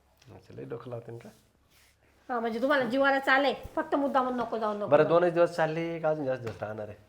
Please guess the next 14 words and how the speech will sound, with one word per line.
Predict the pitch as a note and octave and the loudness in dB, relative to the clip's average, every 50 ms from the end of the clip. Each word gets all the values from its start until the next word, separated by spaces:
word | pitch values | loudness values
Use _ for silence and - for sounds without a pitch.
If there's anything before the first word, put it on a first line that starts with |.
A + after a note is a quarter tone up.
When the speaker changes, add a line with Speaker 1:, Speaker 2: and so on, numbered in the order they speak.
| _ - - - _ _ - _ _ _ _ | _ -20 -20 -20 _ _ -20 _ _ _ _
Speaker 2:
फक्त | C4 - - B3 | -20 -16 -14 -14
दोन | G#3+ G#3+ G#3 G3 F#3+ | -12 -12 -12 -12 -14
दिवस. | G3 G3 - - - - - - | -16 -18 -20 -20 -20 -18 -12 -10
कपडे | - B3+ - B3 C4 | -8 -6 -6 -6 -6
दोन | B3+ C4 C4 C4 | -4 -4 -4 -4
दिवसाचे | C#4+ C#4+ - D4+ D#4 - C#4+ C#4 | -4 -4 -4 -6 -6 -6 -6 -6
घेतले | C#4 C4 - G#3 F#3+ | -6 -6 -6 -10 -12
मी. | F#3+ F#3 F3 - - - | -14 -14 -16 -18 -10 -8
Speaker 1:
हा | A#2+ A2 | -6 -6
का? | G#2 B2 D3 D#3+ D#3+ - - - - - - - - - - - - - - - - | -4 -6 -8 -8 -10 -14 -20 -20 -20 -20 -20 -20 -20 -20 -20 -20 -20 -20 -16 -10 -6
होईल | A#2+ C3+ D3 | -4 -4 -2
ना | D#3 | -4
दोन | C3+ A#2+ A#2 A2+ | -4 -4 -4 -6
दिवसामध्ये? | A2 A#2+ A#2+ - B2 G#2 A2+ A2+ C3+ | -6 -10 -10 -12 -12 -12 -10 -12 -12